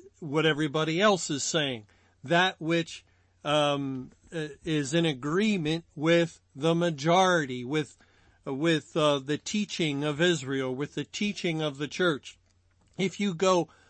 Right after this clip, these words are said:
contrary to that position, if you go against, uh, what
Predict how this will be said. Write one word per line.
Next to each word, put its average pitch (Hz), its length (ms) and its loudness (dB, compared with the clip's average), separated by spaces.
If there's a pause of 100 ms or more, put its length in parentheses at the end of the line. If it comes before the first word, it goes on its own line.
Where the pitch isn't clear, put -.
(200)
contrary 190 1200 0 (520)
to 208 500 2 (200)
that 190 300 4
position, 170 800 -2 (340)
if 160 180 -4
you 196 100 -4
go 208 280 2
against, 180 920 -4 (380)
uh, 180 220 -6
what 160 360 2